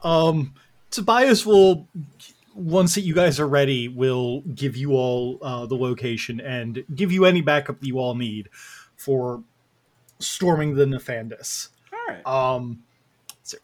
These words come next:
Speaker 1: anything else you guys want to do or explore now that you have solved the Spring Heel Jack mystery?
Speaker 2: Well, I think, you know, Rowan, like,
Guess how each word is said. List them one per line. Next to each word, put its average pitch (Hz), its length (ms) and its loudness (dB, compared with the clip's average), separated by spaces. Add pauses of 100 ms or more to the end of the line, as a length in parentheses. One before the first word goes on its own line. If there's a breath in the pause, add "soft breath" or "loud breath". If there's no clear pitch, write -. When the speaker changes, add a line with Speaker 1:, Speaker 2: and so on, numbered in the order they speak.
Speaker 1:
anything 190 360 2
else 175 240 -2
you 156 100 -2
guys 139 380 0
want 135 260 -4
to 113 220 -10 (180)
do 110 560 -12
or 120 220 -8
explore 113 520 -6
now 117 200 -2
that 127 80 -8
you 131 200 -6
have 117 320 -8 (140)
solved 143 600 0
the 127 100 -4
Spring 131 340 -2
Heel 123 220 -4
Jack 117 380 -6
mystery? 117 560 -10 (340 soft breath)
Speaker 2:
Well, 269 340 -4
I 180 120 -2
think, 214 320 -8
you 185 60 -6
know, 151 200 -6
Rowan, 135 500 0
like, 104 360 -12